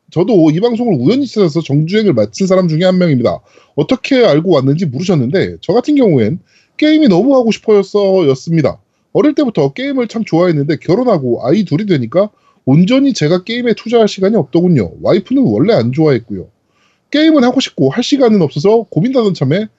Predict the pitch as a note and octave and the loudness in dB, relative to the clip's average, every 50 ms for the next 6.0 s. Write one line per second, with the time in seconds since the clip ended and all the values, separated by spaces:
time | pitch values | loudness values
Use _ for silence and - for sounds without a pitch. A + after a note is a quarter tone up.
0 | _ _ _ _ _ - - C4 D4 C#4 - C#4+ B3 F#3 D3 D3 F3+ G#3 C#4 D4 | _ _ _ _ _ -6 -4 -2 -2 0 2 2 2 2 2 0 0 0 0 0
1 | - D#3+ D#3 - - - F#3 - - F#3 G3 F#3 - - D3+ D#3+ F3+ E3+ D3+ C#3 | 0 -2 -2 -2 -4 -8 -8 -6 -2 -2 -2 -2 0 0 2 2 4 4 2 2
2 | B2 D#3 F3+ F3+ C#3 G#2+ F#2+ F#2 - _ _ _ _ _ _ _ _ A#2+ A#2+ A#2 | 0 0 0 0 0 -2 -4 -10 -14 _ _ _ _ _ _ _ _ 0 0 0
3 | A2+ A2 - A3+ - - C#4 B3+ - - F3 D3+ C#3+ F#3+ G3+ G3 - B3+ C4+ D4 | 0 -2 -4 -6 -4 -2 -4 -4 -2 0 0 0 2 0 -2 -2 -6 -6 -2 -2
4 | D#4 D#4 D#4 D#4 D4 A3+ E3 D#3+ D3 D#3+ D3+ - C3+ G#2+ G#2+ G#2+ C#3+ F3+ D3+ G#2 | 0 0 0 0 0 0 0 0 0 0 -2 -2 -2 -2 0 0 0 0 0 0
5 | A#2+ D#3+ A#3 B3 C4 - A2+ G2+ A#2 D3+ - C4+ C4+ B3+ B3+ G3 B2+ F#2 - | 0 0 0 0 0 0 0 0 -4 -4 -4 -4 -4 -2 -2 -2 -4 -4 -8